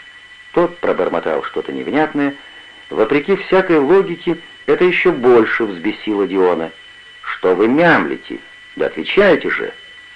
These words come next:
Тут вмешался Робби Робертсон. «Полагаю, что при шунтировании в сердечную мышцу попал воздух», — сказал Робби.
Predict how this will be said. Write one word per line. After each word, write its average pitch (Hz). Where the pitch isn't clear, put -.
Тут 196
вмешался 180
Робби 143
Робертсон. 78
«Полагаю, 165
что 139
при 127
шунтировании 117
в -
сердечную 101
мышцу 113
попал 101
воздух», — 98
сказал 65
Робби. 143